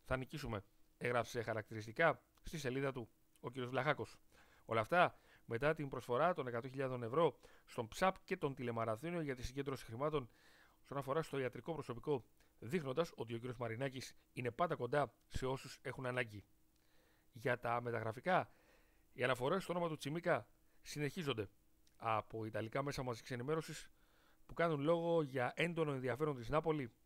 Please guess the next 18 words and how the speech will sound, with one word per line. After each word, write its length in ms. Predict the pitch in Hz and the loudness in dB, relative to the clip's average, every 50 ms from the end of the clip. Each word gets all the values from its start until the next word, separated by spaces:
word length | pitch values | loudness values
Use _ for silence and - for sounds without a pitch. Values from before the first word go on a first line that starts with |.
| _ _ _ _ _ | _ _ _ _ _
για 260 | - 117 117 113 113 | -6 -2 0 0 0
τον 220 | - 113 110 113 110 | -2 -4 -4 -2 -4
αριστερό 380 | 107 107 107 - 123 131 143 | -4 -4 -2 -2 0 0 0
μπακ 200 | 127 120 147 147 | 2 2 2 2
του 140 | 143 - 123 | 2 0 -4
Ολυμπιακού. 560 | 113 113 110 107 107 110 - 156 160 139 - - _ _ - - - - - - - - - _ - - - - - _ _ - | -4 -2 -2 -2 -2 -2 -2 -2 -2 -2 -4 -8 _ _ -20 -20 -20 -20 -20 -20 -20 -20 -20 _ -20 -20 -20 -20 -20 _ _ 2
Ωστόσο, 640 | - 120 - - 196 190 - - 196 185 175 165 156 | 2 2 4 4 2 2 4 4 6 6 6 4 2
στην 600 | - - - - - 135 127 127 123 123 120 117 113 | 0 -4 -8 -6 -4 -2 -2 -2 -2 -2 -2 -2 2
μάχη 440 | 120 147 175 170 - - 165 208 - _ _ _ _ _ _ _ _ _ _ _ _ _ _ _ _ _ _ _ | 4 6 6 6 4 2 -4 -8 -10 _ _ _ _ _ _ _ _ _ _ _ _ _ _ _ _ _ _ _
απόκτησης 600 | - - - - - - - 120 - - 120 - - | -16 -12 -8 -8 -8 -6 -6 -8 -8 -8 -8 -10 -2
αριστερού 480 | - 117 113 113 113 - 123 123 131 123 | 2 4 4 4 2 0 -2 -2 -2 2
μπακ 240 | 117 147 170 170 - - - _ _ _ _ _ - - | 4 6 6 6 4 -2 -20 _ _ _ _ _ -20 -4
φαίνεται 300 | - - 160 165 156 143 | 0 2 2 4 4 4
να 80 | 135 | 4
μπαίνουν 320 | 131 135 156 160 156 151 143 | 4 4 2 2 2 -2 -2
και 140 | - - 139 | 2 4 4
άλλες 200 | 143 139 131 135 | 4 4 4 2
ομάδες, 440 | 127 135 139 123 104 95 - - | 4 4 4 4 4 0 -4 -10